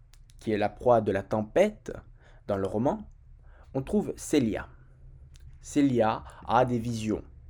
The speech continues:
Elle sait que le serpent est fâché et qu'une tempête arrivera.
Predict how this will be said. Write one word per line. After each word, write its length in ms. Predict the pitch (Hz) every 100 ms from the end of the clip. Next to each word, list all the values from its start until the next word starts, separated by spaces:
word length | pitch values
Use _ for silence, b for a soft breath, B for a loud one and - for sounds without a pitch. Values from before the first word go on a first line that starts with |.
| - - - - - -
Elle 160 | 120
sait 240 | - 156 165
que 80 |
le 80 | 127
serpent 460 | 117 143 135 147 156
est 80 | 113
fâché 580 | - 127 127 117 95 - b b b b
et 80 | -
qu'une 220 | 113 117
tempête 600 | 110 120 113 113 117 - 113 B -
arrivera. 560 | 117 127 107 95 -